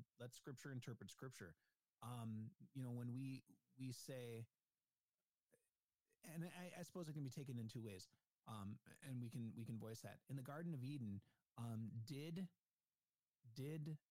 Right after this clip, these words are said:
um, Eve sin before she ate the fruit? And, and you, you kinda step back from that and you, you,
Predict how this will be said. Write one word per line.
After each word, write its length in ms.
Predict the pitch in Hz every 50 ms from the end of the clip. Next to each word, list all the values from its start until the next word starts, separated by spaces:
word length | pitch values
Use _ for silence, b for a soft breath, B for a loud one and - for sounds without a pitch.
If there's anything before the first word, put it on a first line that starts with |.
| _ -
um, 420 | 123 110 104 101 95 92 - - - _ -
Eve 300 | 160 165 165 170 160 156 156
sin 560 | - - - - 156 147 143 139 139 135 135 - _ _ _ - 143 117 110 110
before 560 | 123 117 - - - - 156 151 143 143 135
she 320 | 127 - - 135 135 - - -
ate 200 | 120 117 113 - - - -
the 80 | 113 117
fruit? 400 | 107 - - 104 85 - - - - _ _ _ _ _ _ _ _ _ _ _ _ _ _ _ _ _ _ _ _ _ _ _ _ _ _ _ _ _ _ _ _ _ _ _ _ _ _ -
And, 280 | 139 143 139 135 131 - _ _ _ _ _ _ _ _ _ _
and 200 | - 156 156 151
you, 280 | 147 143 139 139 139 139 -
you 140 | 143 139 135 127 - -
kinda 180 | 175 170 170 156
step 280 | - - 160 127 101
back 300 | - 107 117 151 196 202 -
from 140 | 160 165 131
that 180 | 117 107 104 104
and 120 | 104 107 110
you, 180 | 110 107 120 120 -
you, 220 | 127 117 117 120